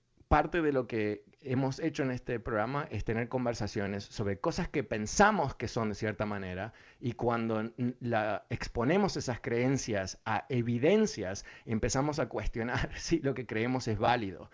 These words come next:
Porque uno de los grandes retos que tiene la, la democracia en general es el ciudadano que no está realmente informado,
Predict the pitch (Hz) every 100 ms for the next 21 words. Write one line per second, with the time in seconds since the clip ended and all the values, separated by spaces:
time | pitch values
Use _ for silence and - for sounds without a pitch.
0 | - - - - 110 117 127 170 190 160
1 | 135 131 139 156 131 131 165 - 131 -
2 | 110 113 123 123 107 104 104 110 98 92
3 | 101 101 95 127 147 - 104 92 90 95
4 | 98 104 98 98 - - - _ - 110
5 | 113 113 104 127 107 117 127 110 113 -
6 | 131 117 107 110 113 110 98 98 95 95
7 | 87 95